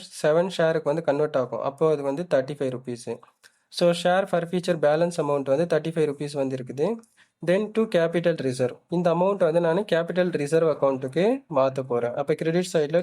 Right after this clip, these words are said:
to capital reserve account thirty-five rupees. நரேஷன்ல being balance forfeited shares transferred to capital reserve account அப்படி சொல்லிட்டு நம்ம mention பண்ணிக்கலாம். So,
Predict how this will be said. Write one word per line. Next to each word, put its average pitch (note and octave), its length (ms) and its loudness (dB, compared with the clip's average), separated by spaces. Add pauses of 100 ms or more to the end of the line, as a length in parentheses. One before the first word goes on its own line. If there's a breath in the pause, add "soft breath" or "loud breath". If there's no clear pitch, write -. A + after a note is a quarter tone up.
to F#3+ 80 0 (140)
capital D#3+ 380 2 (100)
reserve C#3+ 340 0
account B2+ 340 0 (200)
thirty-five C3+ 580 -2
rupees. A#2 300 -14 (760 loud breath)
நரேஷன்ல G#3 460 2 (160)
being F#3+ 260 2 (160)
balance E3+ 460 2 (100)
forfeited E3+ 580 0
shares D#3+ 300 2 (160)
transferred D3+ 500 2 (120)
to F#3+ 80 -2 (120)
capital D3+ 420 2 (120)
reserve C3+ 360 0
account B2+ 360 2
அப்படி C3 240 -4
சொல்லிட்டு C3+ 320 -4
நம்ம B2+ 240 0 (220)
mention B2+ 340 -4
பண்ணிக்கலாம். A2+ 440 -8 (1500)
So, - 160 -12